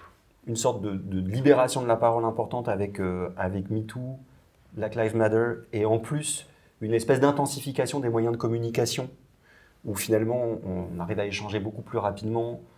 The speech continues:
euh, puis après les années Covid, et cetera, en fait, il y a eu une sorte de bifurcation dans l'écriture,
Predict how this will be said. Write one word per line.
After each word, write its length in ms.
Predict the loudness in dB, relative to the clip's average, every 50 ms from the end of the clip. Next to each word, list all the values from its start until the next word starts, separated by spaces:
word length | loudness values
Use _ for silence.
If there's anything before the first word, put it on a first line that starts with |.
| _ _ _ _ _ -8
euh, 340 | -4 -2 -2 -2 -2 -4 -6 -8 -10 -12 -12 -14 -16 -18 -20 -20 _ _
puis 200 | -12 -2 2 4
après 320 | 4 4 4 0 -4 -2 0
les 260 | 2 2 2 4 2
années 220 | 2 2 2 2
Covid, 300 | 2 0 0 0 0 -4 -4
et 60 | -4
cetera, 560 | -4 -4 -4 -2 -2 0 2 2 0 0 -2 -8 -16 -20 -20 -12 _ -4
en 100 | -4 0
fait, 380 | 2 2 2 2 0 -6 -10 -10 -4
il 60 | -2
y 40 | 0
a 80 | 2
eu 60 | 2 2
une 120 | 0 0
sorte 180 | 0 -2 -2 -2
de 80 | -4
bifurcation 880 | -4 -2 -4 -4 -4 -2 -2 -2 -2 0 2 2 2 4 2 0 0 2
dans 120 | 2 2
l'écriture, 680 | 2 2 -2 -4 -6 -8 -8 -6 -2 0 0 0 0